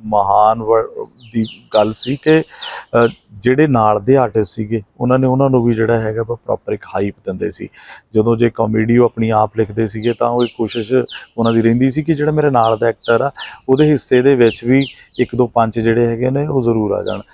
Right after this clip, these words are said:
ਤੇ ਕੰਮ ਦੇ ਲਈ ਇਹ ਇਮਾਨਦਾਰੀ, ਕੰਮ ਦੇ ਲਈ ਇਹ ਡੈਡੀਕੇਸ਼ਨ ਉਹ ਸਾਰਿਆਂ ਵਿੱਚ ਨਹੀਂ ਹੁੰਦੀ, ਪਰ ਜਸਵਿੰਦਰ ਭੱਲਾ ਹੋਣਾ ਦੇ ਵਿੱਚ ਕੁੱਟ-ਕੁੱਟ ਕੇ ਭਰੀ ਹੋਈ ਸੀ। ਸੱਚੀ ਉਹ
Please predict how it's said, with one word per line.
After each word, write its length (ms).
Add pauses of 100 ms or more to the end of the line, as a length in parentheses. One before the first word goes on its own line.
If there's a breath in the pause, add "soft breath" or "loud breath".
(260 loud breath)
ਤੇ 80
ਕੰਮ 260
ਦੇ 140
ਲਈ 180
ਇਹ 160
ਇਮਾਨਦਾਰੀ, 880
ਕੰਮ 280
ਦੇ 120
ਲਈ 140
ਇਹ 140
ਡੈਡੀਕੇਸ਼ਨ 680 (460 loud breath)
ਉਹ 80
ਸਾਰਿਆਂ 340
ਵਿੱਚ 200
ਨਹੀਂ 160
ਹੁੰਦੀ, 240 (280 loud breath)
ਪਰ 120
ਜਸਵਿੰਦਰ 460
ਭੱਲਾ 200
ਹੋਣਾ 180
ਦੇ 80
ਵਿੱਚ 240 (100)
ਕੁੱਟ-ਕੁੱਟ 480
ਕੇ 100
ਭਰੀ 260
ਹੋਈ 80
ਸੀ। 160 (200 soft breath)
ਸੱਚੀ 300 (200)
ਉਹ 280